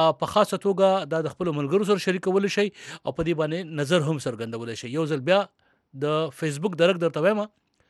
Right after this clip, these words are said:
وی او ای ډي ای ای دبلیو ای، وی او ای ډیوه.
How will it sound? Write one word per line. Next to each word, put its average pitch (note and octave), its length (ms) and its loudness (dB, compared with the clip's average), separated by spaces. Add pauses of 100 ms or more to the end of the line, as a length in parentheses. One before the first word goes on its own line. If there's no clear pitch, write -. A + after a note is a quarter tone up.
(160)
وی D3+ 220 2 (500)
او D#3+ 40 8 (160)
ای A3 80 6 (400)
ډي D#3+ 180 0 (140)
ای E3 80 -10
ای F3+ 160 -6 (100)
دبلیو D3+ 300 0
ای، F3+ 240 0
وی D3+ 220 -4
او A2 40 -8
ای B2 120 -2
ډیوه. A#2 240 -4